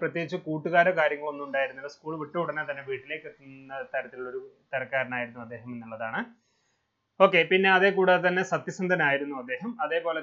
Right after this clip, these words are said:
തന്നെ കായിക, പിന്നെ, വിനോദങ്ങളിലൊന്നും അദ്ദേഹം ഏർപ്പെട്ടിട്ടുണ്ടായിരുന്നില്ലെങ്കിലും പിന്നീട് അദ്ദേഹം ഈ കായിക വിനോദത്തെക്കുറിച്ച്, സ്കൂൾ ലൈഫിൽ കായിക വിനോദത്തിന്റെ പ്രാധാന്യത്തെക്കുറിച്ച് അദ്ദേഹം എടുത്തു പറയുന്നുണ്ടായിരുന്നു. പിന്നെ അതേപോലെ തന്നെ കൈയക്ഷരത്തിലും അദ്ദേഹം, പിന്നെ, അത്ര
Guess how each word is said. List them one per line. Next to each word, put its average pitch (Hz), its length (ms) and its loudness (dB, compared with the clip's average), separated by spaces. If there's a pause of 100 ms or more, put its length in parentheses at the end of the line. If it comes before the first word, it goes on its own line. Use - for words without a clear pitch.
തന്നെ 185 420 -2
കായിക, 175 480 4
പിന്നെ, 151 440 -6
വിനോദങ്ങളിലൊന്നും 151 760 -6
അദ്ദേഹം 139 380 -6
ഏർപ്പെട്ടിട്ടുണ്ടായിരുന്നില്ലെങ്കിലും 143 1400 -4
പിന്നീട് 185 340 0
അദ്ദേഹം 151 500 0
ഈ 143 140 -14
കായിക 147 300 0
വിനോദത്തെക്കുറിച്ച്, 147 1160 -8 (200)
സ്കൂൾ 214 500 2
ലൈഫിൽ 147 420 0
കായിക 143 240 -2
വിനോദത്തിന്റെ 139 500 -10
പ്രാധാന്യത്തെക്കുറിച്ച് 147 960 2
അദ്ദേഹം 135 360 -12
എടുത്തു 127 260 -10
പറയുന്നുണ്ടായിരുന്നു. 127 960 -6 (440)
പിന്നെ 208 140 6
അതേപോലെ 190 500 6
തന്നെ 185 160 2
കൈയക്ഷരത്തിലും 196 960 2
അദ്ദേഹം, 170 460 -2
പിന്നെ, 160 200 -8
അത്ര 175 400 2